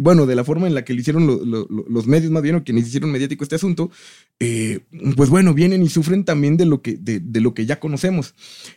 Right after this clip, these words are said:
Entonces, pues lo que pasa aquí es, pues, ¿para dónde se hacen, no? Porque sí,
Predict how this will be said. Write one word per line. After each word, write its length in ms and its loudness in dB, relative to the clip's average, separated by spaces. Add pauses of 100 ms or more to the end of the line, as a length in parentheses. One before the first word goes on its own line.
(180)
Entonces, 800 0 (840)
pues 200 -10
lo 100 -6
que 120 -4
pasa 240 0
aquí 400 0 (100)
es, 800 -8 (600)
pues, 160 0
¿para 200 2
dónde 240 6
se 100 4
hacen, 300 2
no? 180 0
Porque 220 -8
sí, 500 -4